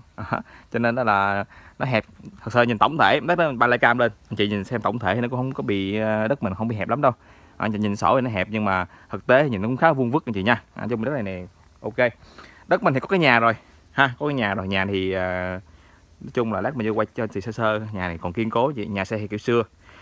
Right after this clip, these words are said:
Nhà này thì, à, hơi tiếc á là xây, theo mình thấy là hơi xây, xây hơi dở, là xây sát với lại cái, cái ranh quá.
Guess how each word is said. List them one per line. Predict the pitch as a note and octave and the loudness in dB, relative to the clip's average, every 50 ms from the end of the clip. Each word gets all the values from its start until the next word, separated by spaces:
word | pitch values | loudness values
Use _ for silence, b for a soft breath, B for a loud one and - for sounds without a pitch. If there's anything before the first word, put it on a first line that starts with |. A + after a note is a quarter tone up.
| B B B B | B B B B
Nhà | A#2 A2 G#2+ | 0 2 2
này | G#2+ G#2+ G#2+ | 2 2 0
thì, | A2+ G#2+ G#2+ G#2+ | 0 0 0 2
à, | G#2+ G#2 G#2 G#2 G#2 G#2 G#2 G2+ G#2 G#2 G#2+ - _ _ _ _ _ _ _ _ - - b b b b b b b | 2 4 4 4 4 2 2 0 0 -2 -6 -10 _ _ _ _ _ _ _ _ -20 -20 b b b b b b b
hơi | b A#2+ C3+ C#3 | b -2 -2 0
tiếc | - E3 E3+ G#3 | 4 4 4 4
á | - G#3+ | 4 4
là | D#3+ A#2 | 2 2
xây, | - - C#3 C3+ C3+ C3 | 2 0 0 0 0 0
theo | B2+ D3 C#3+ | 0 -2 -4
mình | B2+ G#2 | -4 -4
thấy | G#2+ C3 E3+ | -4 -4 -4
là | D#3+ B2+ | -2 -2
hơi | B2+ C3 C3+ | -2 -4 -4
xây, | B2+ - B2+ B2 B2 B2 B2 | -4 -2 -2 -2 -2 -2 -4
xây | B2+ - C#3 | -6 -4 -4
hơi | C3 C3 C3 A2 | -2 -2 0 0
dở, | F#2+ D#2 D2+ A#2 | 0 0 -2 -2
là | D#3 | -4
xây | C3+ - B2 A#2+ | -4 -4 -4 -2
sát | - D#3+ F3 - | -2 -2 -2 -2
với | F3 E3+ | -2 -2
lại | D#3 A#2 G2+ G2+ | -2 -2 -2 -2
cái, | G#2 - D3+ D3+ - | -4 -6 -8 -4 0
cái | D3+ C#3 B2+ | 0 0 2
ranh | B2 A#2+ | 2 2
quá. | D3 F#3 | 0 0